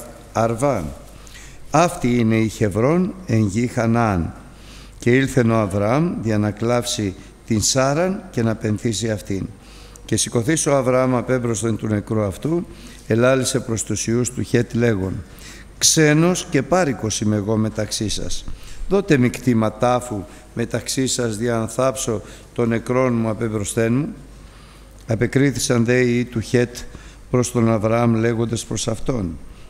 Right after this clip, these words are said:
«Άκουσον ημάς, Κυριέ μου, σύ είσαι μεταξύ ημών ηγεμόν εκ Θεού. Θάψον το νεκρό σου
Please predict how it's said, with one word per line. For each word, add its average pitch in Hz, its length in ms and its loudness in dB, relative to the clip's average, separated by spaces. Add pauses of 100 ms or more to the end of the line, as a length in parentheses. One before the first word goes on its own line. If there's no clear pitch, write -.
«Άκουσον 131 540 2
ημάς, 110 320 2
Κυριέ 107 360 -2
μου, 135 180 -2 (460)
σύ - 200 0
είσαι 160 220 2
μεταξύ 139 460 2
ημών 151 260 2
ηγεμόν 131 560 2
εκ 170 120 -2 (120)
Θεού. 160 320 -2 (500)
Θάψον 127 480 2
το 123 120 0
νεκρό 110 440 0
σου 170 280 -4